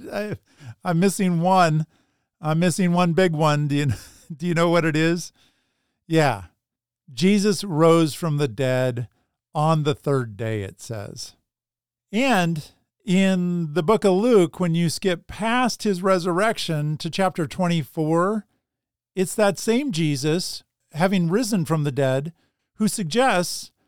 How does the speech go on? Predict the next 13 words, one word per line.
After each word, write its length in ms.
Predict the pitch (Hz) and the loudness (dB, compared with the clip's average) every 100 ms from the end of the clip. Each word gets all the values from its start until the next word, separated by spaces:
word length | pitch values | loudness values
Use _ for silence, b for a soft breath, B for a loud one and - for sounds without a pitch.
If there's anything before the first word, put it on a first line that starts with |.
| - | -4
that 140 | 196 | -2
the 160 | 170 190 | 2 0
whole 540 | - 233 277 294 269 | 0 0 2 2 -2
of 220 | - 208 214 | -4 -4 -2
the 120 | 208 | 0
Old 240 | 202 196 | 0 -2
Testament 640 | 160 185 165 165 131 113 - _ _ _ - | -4 -6 -4 -6 -4 -6 -10 _ _ _ -8
is 220 | 170 - - | -6 -6 -12
filled 460 | - 254 220 185 143 | -4 0 2 0 -2
with 240 | 160 160 | -4 -4
references 920 | 156 139 170 - 156 - 143 135 117 - | -4 -2 0 0 -4 -4 -4 -6 -8 -4
hinting 460 | 175 196 190 180 160 | 0 0 0 -2 -2
to 400 | - 147 143 | -4 -4 -4